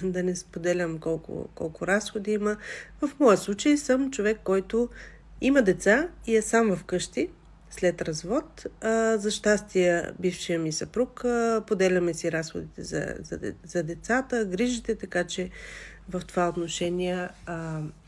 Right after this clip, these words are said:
мога да кажа, че не издържам само аз, а, децата, но въпреки това, а, разходи за училище, за, за дрехи, за неща, а, са много повече от два пъти и половина,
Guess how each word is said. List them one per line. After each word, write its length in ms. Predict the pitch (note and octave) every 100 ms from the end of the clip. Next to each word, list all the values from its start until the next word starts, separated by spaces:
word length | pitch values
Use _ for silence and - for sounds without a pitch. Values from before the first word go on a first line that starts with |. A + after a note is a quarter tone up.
| - - - - - - - - F#3
мога 360 | F3+ F3+ F3
да 120 | E3+
кажа, 220 | F3 F3 E3+
че 140 | F3+
не 100 | F3+
издържам 520 | F3 D#3 F#3+ F3+ E3+
само 260 | D#3+ D#3+ D#3
аз, 300 | D3+ - E3+
а, 240 | E3+ D3+ D#3
децата, 480 | F3 - A3 A3+
но 120 | B3 G#3
въпреки 500 | C4 C4+ A#3 F3 D#3+
това, 440 | G3+ A#3+ B3+ - -
а, 360 | - G3+ G3 F#3+
разходи 460 | G3 - E3+ E3+
за 160 | D#3+ D#3
училище, 680 | D#3 - A#3+ B3 - A3 G3+
за, 500 | F3+ D#3+ D#3 D3+ - D#3 - D#3 -
за 140 | F3 F3
дрехи, 400 | G3 A#3 A3+ F#3+
за 160 | -
неща, 580 | E3 D#3+ - A3 A3+ A3+ -
а, 220 | F3+ F3 F3
са 200 | F#3+ F3+
много 360 | F3 G3+ G3
повече 420 | F#3 F3+ G3+ G3+
от 120 | F#3+ D#3
два 240 | F3+ F3
пъти 280 | F3+ - F#3
и 100 | E3+
половина, 720 | - E3 E3 F3+ F3 F3